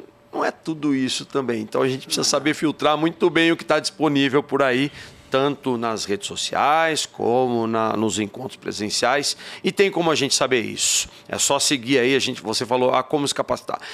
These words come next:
A M G B, por exemplo, é, é uma empresa que eu vejo acompanhando o trabalho, é, da M G B, a preocupação que se tem de ofertar o quê? Conteúdo de qualidade,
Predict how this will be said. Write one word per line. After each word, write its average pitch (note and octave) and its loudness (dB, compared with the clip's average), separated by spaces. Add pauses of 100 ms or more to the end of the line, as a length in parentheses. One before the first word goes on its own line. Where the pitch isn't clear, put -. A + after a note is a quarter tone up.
(140)
A G#2 -2
M C3 0
G C3 4
B, C3 4
por D3 0
exemplo, C#3+ 2
é, C#3+ 2
é C#3+ 2
uma C#3+ 2
empresa B2+ 0
que C#3+ 0
eu C3 4
vejo B2+ 2
acompanhando A#2+ 0
o G#2+ -12
trabalho, A#2 -2 (300)
é, G2+ 0
da A2+ -2
M A2+ 0
G A2+ 2
B, B2 0 (220)
a G2+ -2
preocupação C#3+ 0
que - -6
se - -4
tem B2+ -2
de B2+ -4
ofertar A#2+ 0
o A2 -4
quê? G3 0 (360)
Conteúdo B2 0
de G#2 -10
qualidade, A#2 -2